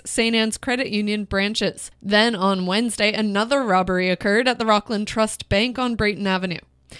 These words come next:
Major crimes detectives found that the suspect in both crimes was likely the same person, and he was possibly staying at the Capri Motel in Dartmouth.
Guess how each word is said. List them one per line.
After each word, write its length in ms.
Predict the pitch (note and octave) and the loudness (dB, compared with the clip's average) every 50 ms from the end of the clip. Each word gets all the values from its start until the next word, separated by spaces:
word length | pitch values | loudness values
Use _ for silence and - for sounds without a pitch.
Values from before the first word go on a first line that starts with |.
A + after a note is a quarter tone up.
| - - - - | -20 -20 -10 -4
Major 320 | A3 A3 G#3 G3+ F#3+ G3 | -2 0 0 2 0 -2
crimes 320 | F#3+ - A3+ G#3 G#3+ A3+ - | -2 0 -2 0 0 -2 -4
detectives 540 | - G3+ F#3 G3 G3 F#3+ - A3 A3 - | -6 -4 -2 -2 -2 0 -2 -4 -4 -2
found 320 | - - A#3 B3 C4 C4+ C4 | -2 0 0 0 0 -2 -4
that 220 | - - B3+ A#3+ A3+ | -4 -2 -4 -2 -2
the 100 | A#3 A3+ | -4 -2
suspect 480 | - C4+ C4+ C4+ - C4+ C4 C4 - | 0 0 -2 0 0 -2 -4 -2 -2
in 200 | - A3+ A#3 G#3+ F#3+ | -2 0 0 0 0
both 360 | - G#3+ A#3+ C#4+ C4+ - - | 0 0 0 0 -2 -6 -10
crimes 440 | - - G3+ F#3+ G3 G#3+ B3 B3 C4+ | -6 -4 -2 -2 0 -2 -2 -4 -4
was 240 | C4 C#4 C#4 A#3 | -2 -2 -2 -2
likely 460 | A3+ A3+ A#3 B3 D4 C#4+ C#4+ C#4 C#4+ C#4+ | -2 0 0 0 0 0 -2 -2 -2 0
the 160 | B3+ C#4+ C4+ | 0 -2 -2
same 280 | - - B3 A3+ A#3+ | 0 2 2 2 2
person, 540 | A3+ - B3 B3+ C#4 - - F#3 D3 - F#3+ _ _ | 0 -2 0 -2 -2 -2 -4 -6 -8 -8 -14 _ _
and 260 | - F#3+ G3 G#3+ A#3 - | -6 -4 -2 -2 -4 -2
he 80 | D4 | -2
was 160 | C#4 C4 C4 - | -2 -2 -2 -2
possibly 440 | - D#4+ C#4+ D4+ - C#4+ A#3+ A#3+ | 0 0 0 0 -2 -2 -2 -2
staying 320 | A#3 - - G3+ G3+ A3 A#3+ | -2 0 -2 -2 -2 -2 -2
at 80 | A#3 | -2
the 80 | - A3+ | -4 -6
Capri 360 | A3 - G#3+ - - B3 A3+ | -6 -6 -8 -6 -4 -2 -2
Motel 420 | G#3+ G3+ F#3+ F#3+ - G#3+ F#3 G3 G#3 | -2 -2 -4 -2 0 0 2 2 0
in 100 | A3+ A#3+ | -2 0
Dartmouth. 540 | G#3+ G3 G3 G3 - - - - - - | 0 0 0 0 -4 -10 -12 -14 -18 -20